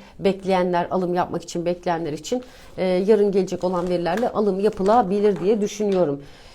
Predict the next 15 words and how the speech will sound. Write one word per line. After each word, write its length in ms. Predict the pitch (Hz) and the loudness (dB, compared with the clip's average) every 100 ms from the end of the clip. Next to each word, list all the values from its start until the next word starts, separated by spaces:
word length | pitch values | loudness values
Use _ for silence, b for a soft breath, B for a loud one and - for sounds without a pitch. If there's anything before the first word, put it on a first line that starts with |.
| B - | B 2
E, 80 | 214 220 220 208 220 220 196 - - - _ - | 4 6 6 4 0 -2 -4 -10 -20 -20 _ 0
evet, 320 | 302 294 - | 6 6 8
ben 160 | 302 302 | 4 4
bunu 200 | 320 285 | 2 2
burada 200 | 302 269 | 2 0
bitireyim. 280 | 254 311 262 | 0 2 2
Bugün 220 | 254 285 | 4 2
bu 100 | 262 | 2
biraz 200 | 285 277 | 2 2
altın 380 | 220 247 285 - | 0 0 -2 0
ağırlıklı 520 | 214 220 240 240 233 | 4 6 4 0 0
bir, 160 | 214 - | 0 2
e, 200 | 190 185 | 2 2
video 300 | 196 185 196 | 0 2 2
oldu. 480 | - 180 180 277 | 4 0 2 0